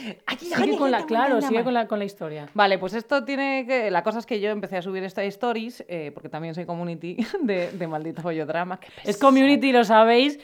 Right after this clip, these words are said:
Speaker 2: eso y le gustan los matrimonios bostonianos.
Speaker 1: Me encantan los matrimonios bostonianos, chupito, ya contaré esto. Se me había olvidado, tía, ¿cómo se me ha podido olvidar? Pues es que soy intensa un rato y luego me voy a otra cosa y a ser intensa con otra cosa. Pero bueno,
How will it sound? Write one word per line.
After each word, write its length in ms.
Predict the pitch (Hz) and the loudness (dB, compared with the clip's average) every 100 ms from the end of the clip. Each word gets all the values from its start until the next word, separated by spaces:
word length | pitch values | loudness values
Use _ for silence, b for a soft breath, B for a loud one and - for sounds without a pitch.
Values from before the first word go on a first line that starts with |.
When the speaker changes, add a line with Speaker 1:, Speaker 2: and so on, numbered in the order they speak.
| B B | B B
Speaker 2:
eso 280 | - 226 226 | -2 0 4
y 40 | 262 | 4
le 80 | 233 | 6
gustan 280 | 233 254 247 | 4 4 4
los 80 | |
matrimonios 560 | 226 220 214 208 220 226 | 6 4 2 2 2 2
bostonianos. 400 | 202 185 175 240 | 2 -2 0 4
Speaker 1:
Me 60 | 247 | 4
encantan 340 | 240 254 294 | 8 8 10
los 80 | 311 | 8
matrimonios 460 | 285 269 254 254 277 | 6 4 2 2 2
bostonianos, 600 | 294 262 247 240 269 285 | 0 2 4 4 4 2
chupito, 520 | 269 214 247 226 226 | -2 0 0 4 4
ya 160 | 208 196 | 4 2
contaré 440 | 226 220 208 208 | 2 4 4 2
esto. 180 | 240 185 | 0 -4
Se 80 | 196 | -2
me 80 | |
había 160 | 196 254 | 0 0
olvidado, 440 | 330 330 - - - _ | -2 -8 -14 -16 -18 _
tía, 160 | - 349 | -4 -4
¿cómo 180 | - 247 | -2 -4
se 80 | 277 | -2
me 80 | |
ha 60 | 294 | 0
podido 240 | 294 294 | 0 2
olvidar? 480 | 285 254 254 294 285 | 2 2 2 2 0
Pues 140 | 196 190 | -2 -4
es 100 | 196 | -2
que 100 | 170 | 0
soy 200 | 214 214 | 2 2
intensa 480 | 202 208 220 208 - | 2 2 2 2 2
un 220 | 202 185 | 0 2
rato 260 | 196 214 233 | 4 4 2
y 60 | |
luego 160 | 190 190 | 0 0
me 100 | 196 | 0
voy 160 | 185 | 2
a 100 | 180 | 4
otra 240 | 170 170 170 | 4 2 -2
cosa 240 | 185 185 | -2 -2
y 100 | 180 | 0
a 80 | 143 | 0
ser 120 | 165 | -2
intensa 440 | 160 147 160 160 165 | -6 -6 -8 -8 -8
con 100 | 135 | -8
otra 240 | 101 80 | -8 -10
cosa. 300 | - - - | -10 -10 -6
Pero 160 | 190 165 | -4 -2
bueno, 160 | 95 | -4